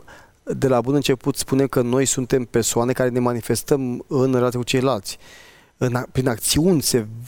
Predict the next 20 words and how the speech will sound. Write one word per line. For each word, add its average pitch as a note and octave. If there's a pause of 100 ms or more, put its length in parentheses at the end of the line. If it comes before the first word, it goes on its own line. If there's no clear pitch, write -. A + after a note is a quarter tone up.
(220)
văd C#3
foarte C#3
multe C3
din A#2+
viața B2+
noastră. D#3
Adică A#2+ (380)
dacă B2
n-am, C#3
n-a-, B2+
n-am B2
avea D3
nevoie C#3
de C#3+
fapte, -
ar C#3+
trebui D3
să -
stăm, E3
uh, A#2+